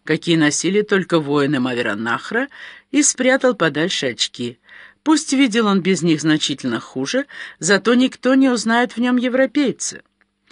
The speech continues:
Он всю дорогу ломал голову над тем, что же случилось с Джурабеком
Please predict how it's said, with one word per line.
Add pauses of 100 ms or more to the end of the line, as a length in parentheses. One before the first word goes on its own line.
(260)
Он
всю
дорогу
ломал
голову
над
тем,
что
же
случилось
с
Джурабеком